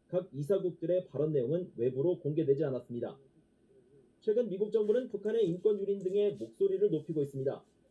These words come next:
앞서 미국 국무부는 지난 칠 일 북한을 포함한 열 개 나라를 종교자유 특별 우려국으로 재지정하고 샘 브라운백 국제 종교자유 대사는 북한의 인권 문제 해결을 위해 국제사회와 함께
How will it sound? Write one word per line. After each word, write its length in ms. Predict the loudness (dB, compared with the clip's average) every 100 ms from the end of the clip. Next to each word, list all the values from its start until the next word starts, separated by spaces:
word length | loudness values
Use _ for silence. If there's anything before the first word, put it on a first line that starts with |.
| _ _ _ _
앞서 360 | -8 0 2 2
미국 240 | 2 0
국무부는 500 | 2 -2 0 0 -2
지난 260 | -2 -4 -4
칠 140 | -2 0
일 160 | 0 -4 _ _
북한을 400 | -4 0 2 2
포함한 380 | 0 -2 -2 0
열 220 | 0 4
개 140 | 4
나라를 500 | 4 2 4 2 0 -4
종교자유 640 | -4 4 4 4 2 2
특별 400 | -2 -4 0 0
우려국으로 600 | 0 4 4 2 0 0
재지정하고 760 | 2 -2 -2 -2 -2 -2 -4 -6 -10 _ -20 -10
샘 200 | 0 0
브라운백 560 | 2 2 2 2 0 -4
국제 360 | -10 -2 4 4
종교자유 520 | 2 4 4 4 0
대사는 480 | 0 0 0 -4 -6 _ _
북한의 320 | -4 0 2
인권 340 | 0 2 0 2
문제 260 | 0 2
해결을 440 | 2 2 0 0 -2
위해 200 | -4 -4 _ _ _
국제사회와 720 | -12 -2 2 2 2 2 2 0
함께 380 | -4 -2 -2